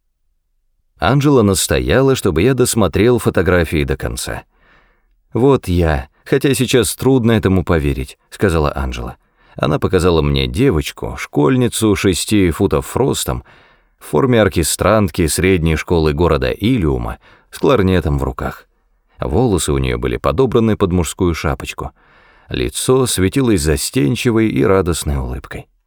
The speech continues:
А потом Анжела, женщина, которую Творец лишил всего, чем можно привлечь мужчину, показала мне фото своего мужа. Так вот он какой, Гаррисон С. Коннорс. Я был потрясен.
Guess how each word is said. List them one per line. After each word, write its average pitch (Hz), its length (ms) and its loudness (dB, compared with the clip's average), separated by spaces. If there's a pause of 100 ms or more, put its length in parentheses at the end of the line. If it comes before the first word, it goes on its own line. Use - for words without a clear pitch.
(580)
А 76 100 0
потом 123 420 0
Анжела, 73 640 0
женщина, 78 760 -2
которую 120 400 0
Творец 95 540 2
лишил 98 440 2
всего, 90 640 2
чем 78 220 0
можно 73 360 0
привлечь 76 440 0
мужчину, - 580 -4 (640)
показала 87 580 0
мне 117 220 2
фото 107 400 0
своего 90 400 0
мужа. 82 560 -2 (880)
Так - 360 -6
вот 69 420 -4
он 139 160 -2
какой, 92 560 0
Гаррисон 101 640 4
С. 92 160 -2
Коннорс. 73 520 -2 (640)
Я 76 280 0
был 71 180 0
потрясен. - 720 -10